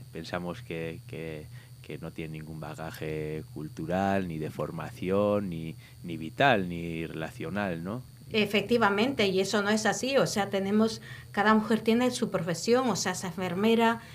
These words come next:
Speaker 2: es administrativa, o sea, trabaja en los ayuntamientos de sus países, y llegas aquí, o sea, y, y tratan, o sea, que tienes que inclusive, no puedes ni mirar a la cara de las, de las personas.
Speaker 1: Ujú.
Speaker 2: O sea,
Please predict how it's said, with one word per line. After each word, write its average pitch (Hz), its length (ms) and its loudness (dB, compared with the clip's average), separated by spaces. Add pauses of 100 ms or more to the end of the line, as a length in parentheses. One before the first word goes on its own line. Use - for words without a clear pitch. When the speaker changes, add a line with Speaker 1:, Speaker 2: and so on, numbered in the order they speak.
(120)
Speaker 2:
es - 100 -4
administrativa, 220 1200 4
o - 20 -4
sea, 180 320 -4
trabaja 190 420 2
en 180 80 0
los 180 160 -2
ayuntamientos 175 680 0
de 175 80 -2
sus 165 180 -8
países, 214 640 0 (300)
y 190 80 0
llegas 208 360 0
aquí, 226 300 2
o 226 80 4
sea, 220 220 2
y, 202 320 4
y 185 220 -2 (100)
tratan, 202 360 2
o 196 60 2
sea, 202 220 0
que 202 100 -4
tienes 220 380 2
que 208 100 -2
inclusive, 214 560 2 (320)
no 208 320 4
puedes 254 300 6
ni 226 80 6
mirar 196 340 4
a 262 100 6
la 180 160 4
cara 170 280 0
de 170 100 0
las, 165 380 -2
de 170 100 0
las 160 180 -2
personas. 208 760 -2
Speaker 1:
Ujú. 104 160 -4
Speaker 2:
O - 20 -10
sea, 180 260 -2